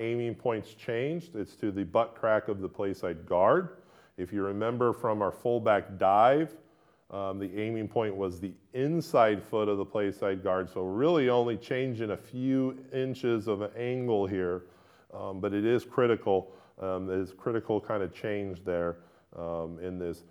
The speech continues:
And, and one of the things I like about the forty series to the sixty series is it is really hard for a high school linebacker to tell the difference between aiming at the inside foot of the guard versus the butt crack of the guard.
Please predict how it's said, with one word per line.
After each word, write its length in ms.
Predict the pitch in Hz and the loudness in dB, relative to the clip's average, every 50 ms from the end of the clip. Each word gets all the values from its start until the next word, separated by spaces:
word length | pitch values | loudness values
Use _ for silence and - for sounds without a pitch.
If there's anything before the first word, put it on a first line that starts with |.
| _ _ _ | _ _ _
And, 160 | 95 98 95 98 | -10 -10 -10 -8
and 180 | 110 107 110 | -8 -4 -2
one 100 | 113 113 | -2 -2
of 60 | 117 | 0
the 60 | - 117 | -2 -2
things 100 | 107 104 | 0 2
I 80 | 98 90 | 0 2
like 300 | 87 98 107 107 - 113 | 4 4 2 4 2 0
about 460 | 95 95 101 98 95 92 - - - _ _ _ _ _ _ _ _ | 2 4 4 4 4 2 0 -6 -18 _ _ _ _ _ _ _ _
the 80 | - 101 | -14 -14
forty 400 | - - 131 127 131 127 123 117 | -4 0 2 2 2 2 0 -4
series 640 | - - 127 117 113 113 110 110 104 - - - - _ _ _ _ _ | -4 -2 -2 0 0 0 0 -2 -2 -4 -8 -16 -20 _ _ _ _ _
to 100 | - 90 | -12 -10
the 60 | 78 | -10
sixty 480 | - - - 139 120 - - - 113 101 | -10 -6 -4 -4 -4 -4 -4 -4 -4 -4
series 500 | - - 120 113 110 107 104 101 92 101 | -4 -2 -2 0 0 0 0 0 0 0
is 220 | 95 92 82 - - - _ _ _ _ _ - | -2 -2 -2 -6 -14 -20 _ _ _ _ _ -2
it 100 | 175 139 | 0 0
is 140 | 107 92 | 0 0
really 240 | 101 120 117 113 101 | 0 0 2 2 2
hard 200 | 110 110 107 104 | 4 2 2 2
for 140 | - 104 98 | 0 0 -2
a 60 | 90 | 0
high 120 | 98 110 110 | 0 0 -2
school 280 | - - - 101 95 | -2 -4 -4 0 2
linebacker 460 | 104 107 110 110 104 98 101 98 92 | 2 2 2 2 2 2 2 2 2
to 100 | - 92 | 0 -6
tell 280 | 80 - - 117 110 104 | -6 -2 0 2 2 2
the 120 | 92 92 | 2 0
difference 480 | 87 101 113 107 - - 98 92 87 - | 0 0 0 0 0 -2 -6 -6 -6 -8
between 420 | 95 90 - - 101 98 95 92 90 - - _ _ _ _ | -12 -12 -8 -6 -6 -4 -6 -8 -10 -14 -20 _ _ _ _
aiming 300 | 110 107 107 110 107 104 | -6 -6 -4 -4 -2 -2
at 140 | 107 95 - | -2 -2 -2
the 100 | 98 98 | -2 -2
inside 380 | 104 110 101 - 120 110 101 - | -2 -4 -2 -2 -2 -2 -2 -2
foot 160 | - 117 107 | -4 -2 -2
of 80 | 104 | -2
the 60 | 98 95 | -2 0
guard 320 | 101 104 104 104 104 95 | 0 2 2 2 0 0
versus 240 | 90 98 87 - 87 | -4 -6 -6 -6 -10
the 60 | 82 | -6
butt 260 | 80 101 101 - - - | -2 -2 -2 -2 -4 -4
crack 260 | 101 95 92 90 - | -4 -4 -2 -4 -6
of 80 | 92 | -8
the 80 | 85 87 | -8 -4
guard. 380 | 85 92 90 90 90 87 85 | -2 0 2 2 2 0 -4